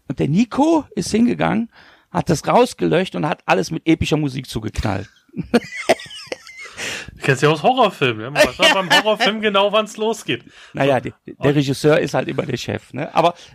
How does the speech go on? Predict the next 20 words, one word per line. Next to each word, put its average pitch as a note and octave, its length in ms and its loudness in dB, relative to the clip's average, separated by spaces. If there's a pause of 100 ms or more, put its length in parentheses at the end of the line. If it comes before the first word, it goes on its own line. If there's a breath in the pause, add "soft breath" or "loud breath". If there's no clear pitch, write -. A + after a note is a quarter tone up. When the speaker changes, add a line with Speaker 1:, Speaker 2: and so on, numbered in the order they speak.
(240)
Speaker 1:
äh, - 720 -14
ja, F#3 380 4
du D3 140 0
hast F#3+ 200 -2
recht. F3+ 220 0
Also, C#3 320 0
man D#3 260 2
muss F3+ 440 0
nicht F#3+ 280 -2
immer G#3 300 0
alles F#3+ 300 -2
mit D#3 180 -4 (140)
Blechbläsern F2 800 0
und D2 240 -4 (100)
Chören F3+ 400 2
zuknallen, D3+ 720 -4 (380 loud breath)
um D3+ 140 4
Atmosphäre C3 540 2
zu - 140 -4
erzeugen. G2+ 520 -4